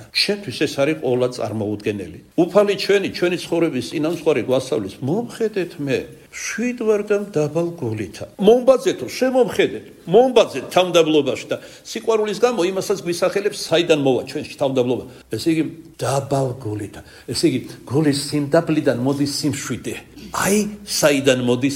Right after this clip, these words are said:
სიმშვიდე. შინაგანი სიმშვიდე პირველ რიგში. შვიდი ადამიანი ყველაზე სტრესულ მდგომარეობაში სიმშვიდეს ინარჩუნებს და თუ ადამიანს სიმშვიდე არ აქვს, ანუ შინაგანი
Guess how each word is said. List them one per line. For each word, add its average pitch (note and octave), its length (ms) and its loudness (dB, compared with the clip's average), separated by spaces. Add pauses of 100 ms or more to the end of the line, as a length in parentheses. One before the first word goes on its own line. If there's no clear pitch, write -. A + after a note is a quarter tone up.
სიმშვიდე. G#2 520 -8 (320)
შინაგანი F3 760 4
სიმშვიდე D#3+ 440 -2
პირველ C#3 240 0
რიგში. G#2+ 120 -8 (200)
შვიდი D#3+ 340 2 (140)
ადამიანი D#3+ 480 2
ყველაზე F3+ 480 0
სტრესულ D#3+ 500 -4
მდგომარეობაში D3 760 4 (120)
სიმშვიდეს D#3+ 640 -4
ინარჩუნებს C3 460 -2
და A2+ 60 -2 (200)
თუ - 60 -6 (100)
ადამიანს F#3 480 0
სიმშვიდე C#3+ 480 -2
არ A2 100 2
აქვს, - 140 -8
ანუ A#2+ 120 -4 (100)
შინაგანი D3 420 0